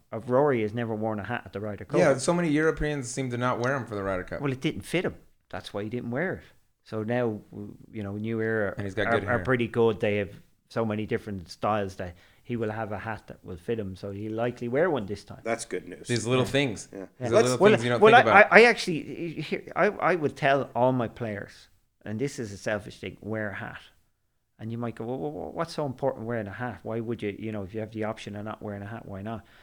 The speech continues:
Speaker 1: He says, "Well, <laughs> this is really, they'll take so many pictures of you during the Ryder Cup, and if you're not wearing a hat, they will use them in every publication for the next two years without your sponsors."
Speaker 3: Mm.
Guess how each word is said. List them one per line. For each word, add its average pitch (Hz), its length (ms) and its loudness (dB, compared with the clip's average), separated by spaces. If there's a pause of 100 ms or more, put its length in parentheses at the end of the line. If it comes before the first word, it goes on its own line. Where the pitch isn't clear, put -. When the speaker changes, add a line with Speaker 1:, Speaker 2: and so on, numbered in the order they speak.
(180)
Speaker 1:
He - 60 -20 (100)
says, 120 80 -18
"Well, 135 120 -2 (540)
<laughs> - 460 -12
this - 220 2
is 131 180 -4
really, 135 240 2 (1400)
they'll 131 120 2
take 147 240 -2
so 151 280 4
many 170 200 2
pictures 170 380 -4
of 120 80 -8
you 117 100 0
during 120 260 0
the 113 80 -2
Ryder 113 260 0
Cup, - 380 -8
and 98 120 -8
if 92 100 -10
you're 135 160 4
not 147 200 0
wearing 143 220 0
a 123 60 -2
hat, 113 320 -8 (360)
they 123 120 2
will 120 160 4
use 127 380 2
them 98 280 -2
in 95 220 -8
every 120 380 -2
publication 110 760 -4
for 95 120 -10
the 92 80 -6
next 107 320 -6
two 120 100 -4
years 104 380 -2
without 101 320 -4
your 107 160 -4
sponsors." - 560 -10 (320)
Speaker 3:
Mm. 113 160 -10